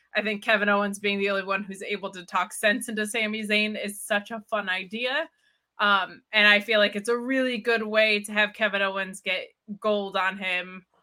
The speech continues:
which people like me have wanted for a really long time, which I think he absolutely deserves without it necessarily interrupting your title picture. To do it for the,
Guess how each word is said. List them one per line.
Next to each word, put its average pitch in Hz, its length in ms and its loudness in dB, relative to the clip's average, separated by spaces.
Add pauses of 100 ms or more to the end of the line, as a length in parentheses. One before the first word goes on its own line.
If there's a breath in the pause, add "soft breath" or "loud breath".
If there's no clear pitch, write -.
(140)
which 208 220 -6
people 214 360 -2
like 190 220 2
me 285 300 2
have 233 220 4
wanted 208 320 0
for 214 140 0
a 196 60 0
really 196 240 -4
long 190 240 -2
time, 190 280 0
which 190 160 -6
I 180 100 0
think 185 180 -8
he 185 180 -8
absolutely 214 600 0
deserves 202 600 0 (300 soft breath)
without 220 280 8
it 202 120 0
necessarily 202 640 -2
interrupting 202 480 -4
your 180 100 -8
title 233 300 0
picture. 311 460 -2 (380 soft breath)
To 254 100 -4
do 254 180 2
it 240 140 2
for 240 100 -4
the, 202 220 0